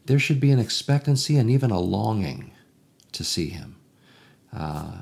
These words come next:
again, in my own heart, this is an ever-growing thing. Uh, I find, uh, and, and I know this is true for many of you as well, as I read the scriptures, and not just prophetic things, but as I read the scriptures to get to know him, not just what he does,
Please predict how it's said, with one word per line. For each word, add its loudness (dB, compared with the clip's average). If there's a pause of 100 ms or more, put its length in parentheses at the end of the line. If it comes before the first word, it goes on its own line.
again, 0
in 0
my 2
own 4
heart, -2 (180)
this -2
is -2
an -4
ever-growing 0 (160)
thing. -6 (580)
Uh, -8
I -2
find, -2
uh, -4 (100)
and, -4
and -2
I 0
know 2
this -2
is -2
true 0
for -4
many 0
of -2
you -2
as -6
well, -6 (460)
as -4
I 2
read 4
the 0
scriptures, -2
and 0
not 0
just -4
prophetic -2
things, -12
but -4
as -2
I 2
read 0
the -4
scriptures -4 (300)
to -2
get 2
to -2
know 2
him, -4
not 0
just 0
what 2
he 4
does, -2